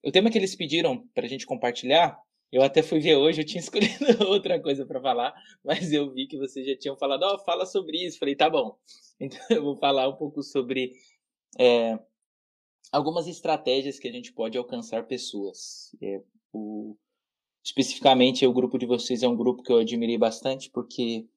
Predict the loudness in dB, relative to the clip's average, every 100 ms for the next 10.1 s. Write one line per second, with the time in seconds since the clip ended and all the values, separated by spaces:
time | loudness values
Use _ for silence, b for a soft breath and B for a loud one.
0 | _ _ -8 -2 0 0 -2 -4 -4 -4
1 | 0 0 0 2 0 4 4 4 0 _
2 | -12 -10 -8 -8 -8 -8 -6 -4 -4 -4
3 | -4 -4 -4 -4 -4 -8 -6 -4 -2 -2
4 | -2 -2 -2 -6 -6 -4 -4 -4 -2 -2
5 | 0 0 -2 -4 -12 _ b b _ 2
6 | 2 4 2 2 0 -2 -2 -2 -2 -2
7 | -2 -4 -4 -4 -4 -4 -2 -2 -2 -2
8 | -4 -6 -6 -2 0 0 -2 -6 -18 -20
9 | B B B _ 0 2 4 4 4 2
10 | 0